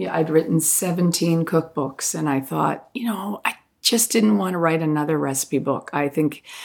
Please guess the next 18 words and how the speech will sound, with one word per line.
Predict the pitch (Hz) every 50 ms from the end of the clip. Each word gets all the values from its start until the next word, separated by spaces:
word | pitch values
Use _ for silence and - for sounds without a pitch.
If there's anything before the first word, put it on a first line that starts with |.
| - - - -
people | - - 190 180 175
have | 175 170 160
enough | 160 156 156 160 160 165 165 - -
of | 180
my | 170 165 160
recipes, | 160 156 156 156 - - - - 196 196 196 190 185
and | 175 165 160
I | 165 160 160 -
just, | - - 240 247 - -
it | - - -
didn't | - 339 294 349 370 370 -
excite | - - - - - - - 196 214 294 277 -
me | 202 170 151 143
anymore. | 135 131 131 131 127 120 117 104 95 - - - - - - - - - - _
And | - - 202 196 196 185
so | 190 - - 220 202 190 185 185 180 180 180 - - - - - _ - -
uh, | 180 180 170 165 170
Margot, | 170 175 180 185 196 196 190 170 156 156 156 156